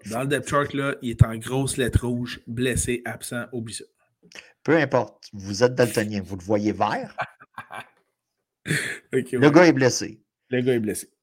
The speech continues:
Speaker 1: Le gars est blessé. C'est sûr qu'on est tôt dans la semaine, on va se le dire. Normalement, tu sais, j'aimerais, moi, pouvoir faire un podcast, mettons, le vendredi soir, dire, euh... puis surtout, euh, tu sais, on remarque, là, cette année, là, les rapports de blessures sortent très de bonne heure par rapport aux années précédentes.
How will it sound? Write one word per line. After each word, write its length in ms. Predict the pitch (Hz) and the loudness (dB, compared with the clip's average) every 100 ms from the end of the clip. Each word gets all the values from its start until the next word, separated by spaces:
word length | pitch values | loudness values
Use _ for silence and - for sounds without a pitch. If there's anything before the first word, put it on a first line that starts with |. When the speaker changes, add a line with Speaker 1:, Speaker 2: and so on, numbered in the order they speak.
| _ | _
Speaker 1:
Le 140 | 110 120 | -2 2
gars 140 | 151 | 2
est 60 | 127 | 4
blessé. 440 | 120 127 143 - | 2 0 -6 -8
C'est 180 | - 143 | -6 -4
sûr 200 | 135 165 | 2 2
qu'on 220 | 160 139 | 2 -2
est 80 | 131 | -4
tôt 160 | 127 139 | -2 -2
dans 140 | 131 | 0
la 120 | 120 | 0
semaine, 320 | 104 - 139 160 156 | -2 -4 -6 -8 -12
on 100 | 107 | -8
va 140 | 101 | -6
se 120 | 101 113 | -4 -4
le 40 | |
dire. 460 | 101 113 147 156 123 | -4 -6 -6 -8 -10
Normalement, 600 | 101 95 104 95 110 113 | -10 -8 -8 -6 -6 -6
tu 100 | - | -6
sais, 160 | 113 | -6
j'aimerais, 580 | 104 98 101 104 101 127 | -6 -6 -4 -2 2 2
moi, 320 | 127 113 120 117 | 2 0 -4 -4
pouvoir 320 | 117 113 113 | -2 0 2
faire 240 | 123 120 | 0 -2
un 100 | 117 | -2
podcast, 540 | 107 110 - 120 120 107 | -2 -4 0 -2 -2 -6
mettons, 240 | 104 117 | -6 -4
le 100 | 107 | -4
vendredi 460 | 101 123 120 113 - | -2 -2 -2 -2 -4
soir, 400 | - 113 120 117 | -4 -2 -2 -6
dire, 360 | 101 113 110 98 | -4 -2 -2 -4
euh... 180 | 87 85 _ - _ _ - | -6 -8 _ -20 _ _ -6
puis 80 | |
surtout, 480 | - 131 - 220 165 | -2 -2 -4 0 2
euh, 160 | 120 110 | 2 0
tu 80 | 107 | -2
sais, 80 | 151 | -2
on 320 | 120 107 101 | -2 -6 -8
remarque, 380 | 107 135 147 123 | -6 -6 -6 -6
là, 100 | 120 | -6
cette 220 | 110 107 | -6 -6
année, 260 | 101 131 | -8 -6
là, 120 | 123 120 - 110 | -6 -8 -8 -6
les 140 | 107 | -4
rapports 480 | 104 110 - 139 147 | -2 -4 0 0 0
de 100 | 117 | -2
blessures 400 | 110 104 - 143 | -2 -4 -4 -4
sortent 380 | - 120 107 - | -2 -4 -4 -8
très 160 | - 151 | -2 -2
de 60 | 127 | 0
bonne 180 | 113 117 | -4 -2
heure 160 | 120 | -4
par 140 | 110 104 | -4 -6
rapport 320 | 101 113 113 | -4 -4 -2
aux 160 | 107 101 | -2 -4
années 180 | 104 | -8
précédentes. 460 | 110 107 95 95 | -10 -10 -10 -10